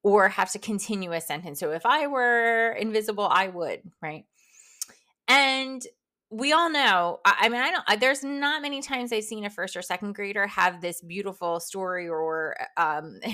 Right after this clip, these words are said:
<laughs> or a writing piece after a prompt, because they either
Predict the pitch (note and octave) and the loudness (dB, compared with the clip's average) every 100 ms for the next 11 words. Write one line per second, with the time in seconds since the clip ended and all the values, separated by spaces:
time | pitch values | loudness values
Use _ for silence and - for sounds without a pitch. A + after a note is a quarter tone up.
0 | G3+ G3+ - G#3+ F3+ D#3 F#3 F#3+ F#3+ F3 | -8 -12 -8 -4 -4 -2 -2 -2 -4 -10
1 | - E3+ D#3+ - D3+ D#3 D3+ C3+ - - | -12 -12 -12 -4 -2 -2 -4 -6 -8 -10
2 | - - - _ _ _ _ _ _ _ | -12 -16 -16 _ _ _ _ _ _ _
3 | _ _ _ G#3+ G#3+ A3 F#3 G3 - G#3 | _ _ _ -2 0 -2 0 -2 -2 -4
4 | G3+ F3+ F3 E3+ E3+ E3 D#3+ - | -2 0 2 2 2 2 0 -4